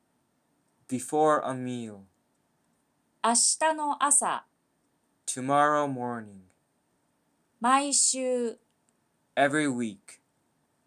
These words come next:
Speaker 2: 来週。
Speaker 1: Next week.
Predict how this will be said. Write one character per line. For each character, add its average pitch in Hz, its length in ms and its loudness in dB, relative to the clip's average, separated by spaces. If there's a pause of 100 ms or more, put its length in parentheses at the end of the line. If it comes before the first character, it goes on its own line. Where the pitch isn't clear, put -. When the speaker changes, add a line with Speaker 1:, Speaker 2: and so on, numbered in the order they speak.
(480)
Speaker 2:
来 262 400 4
週。 262 720 -2 (320)
Speaker 1:
Next 139 560 -4
week. 104 200 -12